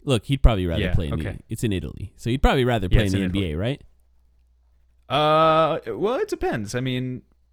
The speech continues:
Speaker 2: not necessarily for a ten-day contract. A ten-day contract doesn't pay that well, and sometimes these European contracts
Speaker 1: That's true.
Speaker 2: I mean, they don't, they don't pay as well as if you could get a minimum contract in the N B A, but they pay better than just,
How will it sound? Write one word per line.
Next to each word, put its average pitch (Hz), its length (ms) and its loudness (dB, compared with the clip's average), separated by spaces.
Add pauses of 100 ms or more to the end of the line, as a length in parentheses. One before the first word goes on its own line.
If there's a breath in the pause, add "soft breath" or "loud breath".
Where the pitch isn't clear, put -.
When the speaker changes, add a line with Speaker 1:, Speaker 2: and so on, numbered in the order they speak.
(100)
Speaker 2:
not 220 240 -4
necessarily 185 540 -2
for 151 160 -2
a 120 40 0
ten-day 123 300 -2
contract. 165 440 -4
A - 20 -4
ten-day 220 260 -4
contract 185 380 -2
doesn't 123 220 -2
pay 120 160 -2
that 95 180 -4
well, 95 160 -6
and 95 80 -10
sometimes 147 400 -4
these 104 200 -6
European 104 480 -6
contracts 101 360 -6
Speaker 1:
That's 120 160 -4
true. 82 200 -6 (600 soft breath)
Speaker 2:
I 135 80 -2
mean, 139 100 0
they 131 80 0
don't, 131 220 -4
they 139 180 -2
don't 151 180 -4
pay 147 260 -2
as 117 180 -4
well 127 240 -2
as 113 180 -6
if 127 160 -6
you 139 80 -8
could 117 160 -10
get 120 220 -2
a 113 60 -6
minimum 113 400 -4
contract 107 460 -6
in 113 60 -6
the 101 120 -6
N 98 100 -6
B 104 140 -4
A, 175 80 -2
but 113 140 -6
they 113 80 -4
pay 127 200 -4
better 113 260 -4
than 101 300 -8 (180)
just, - 320 -10